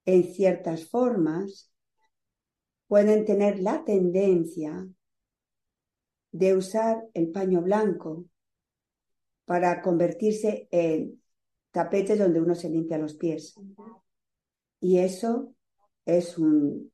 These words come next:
absolutamente no, porque eso no es amor.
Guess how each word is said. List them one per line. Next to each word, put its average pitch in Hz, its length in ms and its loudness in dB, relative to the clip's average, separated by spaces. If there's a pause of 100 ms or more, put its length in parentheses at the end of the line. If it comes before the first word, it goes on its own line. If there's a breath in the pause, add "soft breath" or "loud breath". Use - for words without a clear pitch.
(200)
absolutamente 175 1000 -2
no, 151 320 -4
porque - 180 -10
eso 165 180 -6
no 151 140 2
es 147 160 -4
amor. 131 360 -6